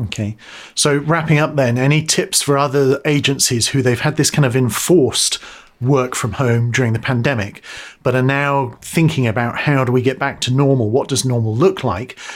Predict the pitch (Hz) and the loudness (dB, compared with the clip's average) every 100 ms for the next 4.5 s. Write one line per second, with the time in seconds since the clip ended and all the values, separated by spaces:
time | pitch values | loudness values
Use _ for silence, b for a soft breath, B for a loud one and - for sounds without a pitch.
0 | B 139 131 131 123 - 156 135 113 104 | B -2 -2 0 0 0 2 0 0 -4
1 | - - 147 127 131 - 127 120 123 117 | -4 0 2 0 -4 0 2 2 0 -2
2 | - - - - 139 139 123 120 113 - | -4 -6 -10 -4 0 2 2 0 -2 -2
3 | 117 107 - - - 127 107 - 131 113 | -2 -2 -4 -4 0 0 0 0 0 2
4 | 113 120 113 87 | 2 2 0 -4